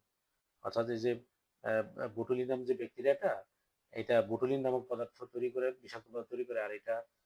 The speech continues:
আহ, এটা খেলে আবার খাবারের সাথে মানুষ গ্রহণ করলে সেটা মানুষ মৃত্যু হয়। আর এই ঘটনাটাকে বলা হচ্ছে botulism। তারপর আরো, আহ, কিছু ব্যাকটেরিয়া আছে, যেমন পানি দূষণ ঘটায় ব্যাকটেরিয়া আছে,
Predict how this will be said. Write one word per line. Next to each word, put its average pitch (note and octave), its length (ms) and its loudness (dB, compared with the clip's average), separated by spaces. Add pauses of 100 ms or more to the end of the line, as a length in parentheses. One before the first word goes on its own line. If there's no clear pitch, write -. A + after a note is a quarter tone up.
(380)
আহ, G#2+ 80 -2
এটা A2+ 240 -2
খেলে C3 480 -2 (400)
আবার A2+ 160 2
খাবারের A2+ 340 2
সাথে B2+ 200 -4
মানুষ A#2 300 -4
গ্রহণ A2 220 -8
করলে A#2+ 260 -6
সেটা D3 320 -8 (420)
মানুষ A2+ 280 -4
মৃত্যু A#2 400 -4
হয়। E2+ 160 -10 (460)
আর A2 120 0
এই A2 80 2
ঘটনাটাকে B2+ 500 6
বলা A2+ 200 4
হচ্ছে B2+ 340 0 (460)
botulism। A2 580 2 (1700)
তারপর F3+ 260 12
আরো, E3+ 160 12
আহ, D3 340 10 (340)
কিছু C#3+ 200 -2
ব্যাকটেরিয়া C3+ 380 8
আছে, C#3 160 6
যেমন C#3 220 4
পানি C3+ 280 10
দূষণ C3 340 0
ঘটায় A#2+ 320 0
ব্যাকটেরিয়া A2+ 420 0
আছে, A2 320 -2